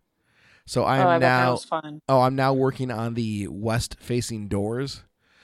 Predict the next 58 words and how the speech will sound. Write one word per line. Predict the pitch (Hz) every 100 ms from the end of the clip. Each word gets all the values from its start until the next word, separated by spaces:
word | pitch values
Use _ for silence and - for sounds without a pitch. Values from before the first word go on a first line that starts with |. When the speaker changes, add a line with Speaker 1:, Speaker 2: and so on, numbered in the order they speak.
| _ _
Speaker 1:
So | - 127
Speaker 2:
Oh. | 113 95 156 139
Speaker 1:
after | 139 -
about | 131 127 117 113
two | - 131
o'clock, | - 127 123 104 - - - 123
<laughs> | - _ _
when | - 127 120
I, | 120 117 - _
you | 131
know, | 117 98
start | - 123 113
my | 117
shift, | 117 - 101 - - - _ _ _ _ _ -
uh, | 104 95 127
it | 127
starts | 123 117
to | 113
get | 101
real | 117 110
warm | 107 98 90
in |
there. | 87 87 -
And | 110 110
so | - 107 98 98
we | 113 127
don't | 127 127
have | 127 123 135 -
a | 110
lot | 117 120
of | 120
good | -
air | 101 117
circulation | - 120 - 127 123 127
where | 127 120
it | 120
is, | 127
so | 107
I | 85
just | 113 113 113 104 -
bake. | 98 87 - - - _ - - _ _ _ - - - - - - -
And | 127
so |
I | 117 131
force | 139 135 131
myself | 123 127 -
to, |
like, | 117 98
walk | 123 123 -
around | 120 113
or | 113
go | 110
stand | - 107
in | 101
front | 107 101
of | 98
a |
fan | - 95 95 101